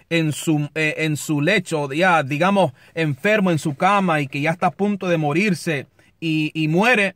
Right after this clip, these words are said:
antes de ser bautizado, aunque haya creído y confiado y puesto su fe en Jesucristo, entonces no es, no es salvo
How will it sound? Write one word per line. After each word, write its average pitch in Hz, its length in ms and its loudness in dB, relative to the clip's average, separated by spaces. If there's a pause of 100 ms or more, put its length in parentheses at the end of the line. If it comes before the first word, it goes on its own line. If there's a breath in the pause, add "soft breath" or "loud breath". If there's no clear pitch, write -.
(120)
antes 190 320 0
de 175 100 2
ser 196 180 0
bautizado, 196 580 0
aunque 170 440 0
haya 196 340 0
creído 156 800 -2 (920)
y 143 120 -4
confiado 165 460 -2
y 151 60 0
puesto - 300 -2
su 165 120 -6
fe 185 140 -2
en 175 140 -2
Jesucristo, 156 500 -4
entonces 170 340 -2
no 156 80 -2
es, 156 120 -4 (160)
no 147 100 -4
es 135 80 -8
salvo 208 420 0